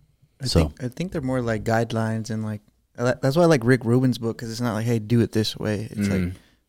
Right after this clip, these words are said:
Speaker 1: they're just guidelines, mantras, thoughts, and just kinda take it as you please.
Speaker 3: Mm. Yeah, I
Speaker 1: Type
Speaker 3: like
Speaker 1: thing.
Speaker 3: his, I like his, I have his, his new book. I'm not through it yet, but
Speaker 1: Yeah, me
Speaker 3: I like
Speaker 1: too.
Speaker 3: his way of thinking.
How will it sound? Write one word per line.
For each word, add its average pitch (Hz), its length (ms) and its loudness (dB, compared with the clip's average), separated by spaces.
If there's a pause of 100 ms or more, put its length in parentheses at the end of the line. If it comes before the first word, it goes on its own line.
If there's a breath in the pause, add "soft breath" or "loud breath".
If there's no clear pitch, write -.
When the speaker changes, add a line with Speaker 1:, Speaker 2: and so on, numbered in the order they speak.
(300)
Speaker 1:
they're 113 100 0
just 110 160 -2
guidelines, 110 540 2
mantras, 110 480 0
thoughts, 107 340 -2
and 110 100 -4
just 117 180 -6
kinda 110 180 -4
take 117 260 -4
it 110 200 -4
as 113 240 -6
you 120 60 -10
please. 113 480 -8
Speaker 3:
Mm. 101 420 0 (100)
Yeah, 92 120 -2
I - 20 2
Speaker 1:
Type 120 80 2
Speaker 3:
like 127 160 6
Speaker 1:
thing. 123 80 2
Speaker 3:
his, 98 200 0
I 95 60 0
like 98 300 4
his, 85 320 0
I 95 80 4
have 101 140 6
his, 92 200 4
his 98 260 2
new 95 120 4
book. 90 320 4
I'm 90 120 4
not 92 160 2
through 92 220 4
it 78 100 0
yet, 78 240 -2
but 73 160 2
Speaker 1:
Yeah, - 60 -2
me 113 100 -2
Speaker 3:
I 90 40 4
like 101 240 8
Speaker 1:
too. 107 80 6
Speaker 3:
his 92 80 4
way 90 140 6
of 82 80 2
thinking. 87 400 -4